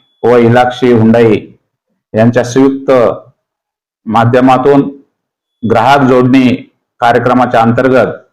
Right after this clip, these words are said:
मान्सून चेकअप कॅम्पचं आयोजन इलाक्षी Hyundai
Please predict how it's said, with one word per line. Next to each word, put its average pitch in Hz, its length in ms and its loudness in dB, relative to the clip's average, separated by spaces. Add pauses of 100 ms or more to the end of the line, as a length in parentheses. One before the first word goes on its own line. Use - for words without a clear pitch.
(800)
मान्सून 127 560 2
चेकअप 131 280 -2 (120)
कॅम्पचं 127 400 0
आयोजन 123 480 2 (920)
इलाक्षी 127 520 0
Hyundai 131 560 2